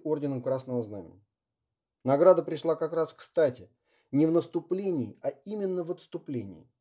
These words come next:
стойкость которого Москва признала победоносной. Многие бойцы,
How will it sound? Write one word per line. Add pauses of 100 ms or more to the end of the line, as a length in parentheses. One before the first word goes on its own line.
(540)
стойкость
которого
Москва
признала
победоносной. (960)
Многие
бойцы,